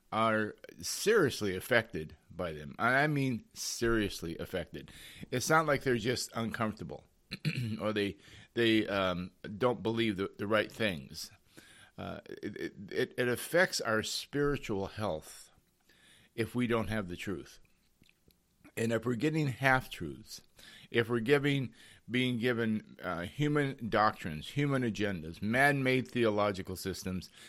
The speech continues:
and being told that this is the authoritative word of God, it messes with our mental health. It messes with our spiritual health. And, of course, that plays out in the relational realm as well. So, so this is not just some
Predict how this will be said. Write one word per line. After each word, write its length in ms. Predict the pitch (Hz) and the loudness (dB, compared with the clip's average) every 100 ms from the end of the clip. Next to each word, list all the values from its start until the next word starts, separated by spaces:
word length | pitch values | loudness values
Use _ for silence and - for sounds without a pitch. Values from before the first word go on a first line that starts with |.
| - - - | -20 -10 -4
and 160 | 127 | 2
being 220 | 147 147 | 4 2
told 340 | 147 175 196 127 | 2 4 4 4
that 160 | 95 | 0
this 240 | - 131 127 | 0 0 -2
is 140 | 98 | -6
the 140 | 98 95 | -4 -4
authoritative 800 | 90 120 131 123 107 113 101 90 | -4 -2 0 0 -2 -2 -2 -4
word 180 | 101 95 | -6 -6
of 140 | - | -6
God, 460 | 107 120 71 50 - - - - - - - - - | -4 -2 -4 -10 -16 -20 -20 -20 -20 -20 -20 -16 0
it 240 | 131 143 | 2 2
messes 500 | 131 143 175 135 113 | 2 2 4 2 0
with 200 | 107 110 | 0 4
our 140 | 113 104 | 4 4
mental 420 | 110 123 117 95 | 2 0 0 0
health. 440 | 127 110 65 - - | 0 0 -2 -12 -4
It 120 | 107 | -2
messes 420 | 98 113 123 110 98 | 0 0 0 -2 0
with 200 | 110 107 | 0 0
our 120 | 98 | -2
spiritual 560 | - 123 135 131 92 | -2 0 2 2 -2
health. 240 | 82 76 67 _ - - - - | -4 -8 -12 _ -20 -20 -18 -8
And, 120 | 104 110 | -2 -2
of 100 | 107 | 0
course, 320 | 113 101 87 | 0 0 2
that 380 | 113 151 - - | 6 6 4 -2
plays 420 | - 107 107 101 | 0 2 2 0
out 340 | 85 87 - - | -2 -2 -8 -8
in 220 | 98 101 | -4 0
the 100 | 101 | 0
relational 720 | 101 104 131 214 - 87 82 | 0 2 4 4 0 -2 -4
realm 420 | 82 80 78 80 82 101 | -8 -10 -8 -8 -8 -6
as 160 | 101 | -6
well. 340 | 101 123 104 87 | -2 2 2 0
So, 300 | - 104 104 - - - | 0 0 0 -10 -20 -20
so 220 | - 143 131 | -2 2 4
this 220 | 214 220 | 4 2
is 140 | 185 | 2
not 220 | 165 160 | 4 4
just 300 | - 151 147 | 4 2 2
some 240 | - 131 | 0 -2